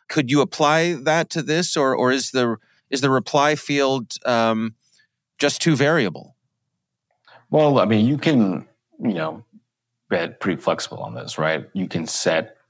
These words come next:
Speaker 2: a policy within your email security provider to say, "Every email that comes outside my organization, whether it's Google dot com or a fake French energy website, has that external label, use caution type thing," right?
Speaker 1: Right.
Speaker 2: Um,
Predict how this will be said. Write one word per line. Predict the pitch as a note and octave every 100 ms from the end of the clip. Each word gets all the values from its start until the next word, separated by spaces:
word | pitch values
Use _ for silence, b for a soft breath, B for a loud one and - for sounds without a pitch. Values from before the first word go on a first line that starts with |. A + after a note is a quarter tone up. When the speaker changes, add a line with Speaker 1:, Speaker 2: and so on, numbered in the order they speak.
| -
Speaker 2:
a |
policy | D#2+ - E2 D#2+ - E2
within | D#2+ D#2+
your | D#2+
email | E2 D#2
security | D2+ - D#2+ D#2
provider | D#2 D#2 D2+ D2
to |
say, | C#2+ D#2
"Every | D2+ E2+ F#2 -
email | F#2 F2 E2+
that | D#2+
comes | - E2
outside | D#2 D2 - D#2
my | D#2
organization, | C#2+ - D#3+ D3 D#3 - C#2 C2+ -
whether | - D#3+ D#3+ D#3
it's | D#2 - - - -
Google | - E2+ E2+
dot | E2 D#2+ D2+
com | F2 E2 D#2+ D#2 D#2 D#2
or | - D#2+ D#2+ D#2 D#2 -
a | D2+
fake | - - F2 E2 - _ _
French | _ - E2 D#2
energy | F#2+ G2 F2 E2
website, | D#2+ D2 - D#2+ D2 -
has | - F2+ E2+
that | - E2 - -
external | - - - E2 D#2+ E2
label, | D#2+ D#2+ D#2
use | E2 D#2+ D#2
caution | E2 D#2+ - -
type | - - -
thing," | - -
right? | E3 D#3+
Speaker 1:
Right. | A#2 G#2+ b b b b -
Speaker 2:
Um, | E2+ E2 D#2 D#2 -